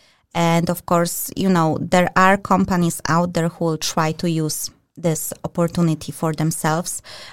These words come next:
I remember we even, Marta, had once a discussion about it when we were, uh, participating in a, um,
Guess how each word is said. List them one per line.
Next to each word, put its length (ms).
I 80
remember 500
we 120
even, 260
Marta, 280
had 200
once 420
a 200
discussion 640
about 400
it 220
when 280
we 200
were, 640
uh, 300
participating 880
in 200
a, 320
um, 260